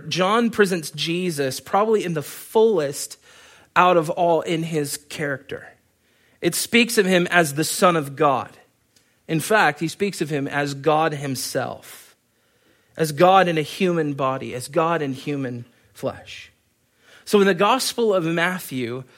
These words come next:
the focus is on what Jesus said. We have the great discourses in Matthew that are presented, and,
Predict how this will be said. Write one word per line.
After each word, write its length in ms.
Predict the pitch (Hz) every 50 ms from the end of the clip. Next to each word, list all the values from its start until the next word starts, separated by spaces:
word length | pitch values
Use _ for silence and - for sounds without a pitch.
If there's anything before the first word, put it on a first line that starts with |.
| - - _ _
the 100 | 160 170
focus 600 | 165 - - 220 233 233 233 208 175 165 - -
is 180 | - 180 151
on 180 | 175 165 160 156
what 160 | 151 143 -
Jesus 380 | 139 143 156 151 135 135 127 -
said. 500 | - - - 175 139 - - - 139 - _ _ _ _ _ _ _ _ _ _ _
We 120 | - 175
have 120 | 202 208 180
the 80 | 185
great 520 | 170 151 151 143 143 180 196 208 202 170 143
discourses 640 | 156 196 196 - - - 196 202 185 - 196 160 180
in 140 | 180 160
Matthew 440 | 160 165 180 190 180 - 185 190 180
that 100 | 165 165
are 60 | 165
presented, 680 | 160 - 170 156 139 151 160 175 180 165 - 170 175 165
and, 280 | 160 156 156 156 147